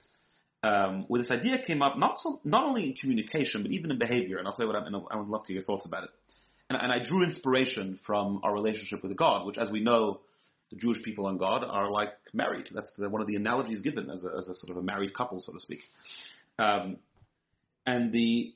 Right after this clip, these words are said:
idea was, I was emphasizing how Judaism is really primarily a religion of action. Although, of course, we have feelings and we have the idea of loving God and fearing God and having an emotional relationship, but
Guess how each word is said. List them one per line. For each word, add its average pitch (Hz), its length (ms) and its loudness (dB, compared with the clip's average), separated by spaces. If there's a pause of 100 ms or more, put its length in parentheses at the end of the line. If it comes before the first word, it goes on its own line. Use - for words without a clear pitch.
(120)
idea 208 240 0
was, 160 200 6
I 127 60 2
was 117 160 2
emphasizing 120 560 0
how 104 200 -2
Judaism 127 500 0
is 101 120 -6
really 185 360 -2 (100)
primarily 135 760 2
a 107 40 0
religion 113 320 0
of 107 140 0
action. - 400 -6 (760)
Although, 107 200 4
of 101 100 -8
course, - 340 2
we 98 180 -6
have 85 120 -4 (100)
feelings 120 480 4
and 92 80 -4
we 90 60 -6
have - 60 -12
the - 120 -8
idea 90 200 -6
of - 100 -8
loving 117 300 2
God 98 240 2
and 87 140 -10
fearing 120 300 2
God 101 200 0
and 92 80 -6
having 98 220 -4
an 92 60 -2
emotional 113 480 2
relationship, 98 520 -6
but 107 200 -4